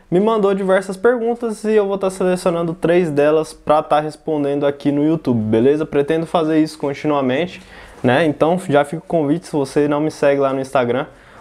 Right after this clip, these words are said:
bora me seguir pra acompanhar o conteúdo que eu posto lá também e pra poder tá interagindo comigo diretamente,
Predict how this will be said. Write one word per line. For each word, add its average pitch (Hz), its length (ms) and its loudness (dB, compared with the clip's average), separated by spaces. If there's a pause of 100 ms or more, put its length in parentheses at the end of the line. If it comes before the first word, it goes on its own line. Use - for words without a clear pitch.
bora 151 280 4
me 160 100 0
seguir 147 400 0
pra 160 140 -2
acompanhar 147 420 -2
o 147 60 -2
conteúdo 139 440 -2
que - 80 -8
eu 143 60 0
posto 135 380 -2
lá 127 120 2
também 180 440 -2 (360)
e 185 60 0
pra 214 160 2
poder 208 300 0
tá 202 120 -2
interagindo 190 600 0
comigo 175 260 -2
diretamente, 180 800 -2